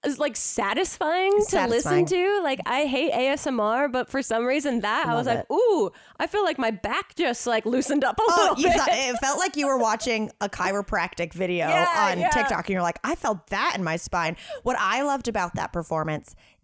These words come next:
Speaker 2: is, and this is a little inside baseball, is that Rue kept mentioning a dancer she loved at
Speaker 1: Yes.
Speaker 2: Jumbo's Clown Room,
Speaker 1: Yeah.
Speaker 2: which is a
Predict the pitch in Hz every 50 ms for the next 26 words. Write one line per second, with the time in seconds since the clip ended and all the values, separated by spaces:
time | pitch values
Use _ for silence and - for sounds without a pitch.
0 | _ - 233 220 214 196 175 175 170 165 180 - - - - 185 185 180 185 -
1 | 190 180 190 196 196 202 202 - 180 180 - 170 151 156 151 143 135 - - 143
2 | 131 127 - - - - - - _ _ 220 214 208 185 - 208 185 175 - 185
3 | 170 170 196 208 208 208 208 208 202 - - 208 226 208 - - - 190 185 180
4 | 185 202 - - 208 185 175 170 160 156 160 156 156 - _ _ _ _ _ -
5 | 202 190 165 208 208 208 214 - 214 190 - - 208 190 190 180 180 175 - 185
6 | - - 190 196 185 185 175 175 - - - 170 165 170 - 185 160 147 143 151
7 | 240 262 311 294 247 208 226 226 226 - 285 311 294 403